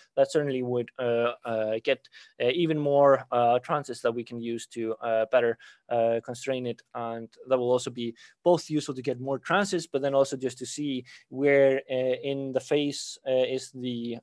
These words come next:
uh, then stellar rotation and things like that. And that will certainly be very useful, uh, for, uh, especially because the, the, the, the planet is, uh, or the system is just so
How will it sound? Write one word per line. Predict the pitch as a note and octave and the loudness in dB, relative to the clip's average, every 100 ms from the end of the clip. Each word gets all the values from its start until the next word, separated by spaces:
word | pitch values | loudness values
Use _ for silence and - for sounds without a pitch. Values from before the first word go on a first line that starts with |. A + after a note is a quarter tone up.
| C3 | -4
uh, | A#2 A2+ A#2+ | -2 -2 -2
then | B2 A#2+ | -6 -2
stellar | - C3 | 2 4
rotation | A#2+ A#2 E3+ D#3+ D3+ C#3+ | 2 0 -2 -2 -4 -4
and | C3 A2+ A#2+ B2 | -4 -4 -4 -8
things | C3+ - | -12 -8
like | B2 | -2
that. | B2 A#2+ - | -2 -4 -10
And | A#2 | -6
that | A#2+ | -6
will | A#2 A2+ | -6 -10
certainly | - B2 A#2 | -10 -10 -10
be | A2+ A#2 A2 - - _ - | -10 -10 -12 -16 -20 _ 0
very | C#3+ C#3 | 4 4
useful, | C3 C3 - C3 A#2+ A2+ - | 2 -4 -4 0 0 0 -4
uh, | A#2+ A2+ | -6 -6
for, | A2 - A#2 A2+ A2 - | -6 -6 -4 -4 -6 -8
uh, | - G#2+ G#2+ A2 - _ - | -10 -10 -10 -12 -18 _ -12
especially | B2 F3 D3 | -2 -2 -2
because | B2+ C3 | -6 -6
the, | - A#2 A2+ | 0 0 -2
the, | A#2 A#2 A#2 | -8 -12 -12
the, | A#2 A2 A2+ | -12 -12 -12
the | A#2 | -8
planet | - C3 A#2+ | -4 -4 -4
is, | A2+ - - _ | -10 -18 -20 _
uh, | A2+ A2 | -10 -8
or | A2 A#2 | -4 -4
the | A2+ | -6
system | A2+ - - B2+ | -6 -8 -6 -10
is | A#2 | -12
just | A2+ | -6
so | - A#2 | 0 0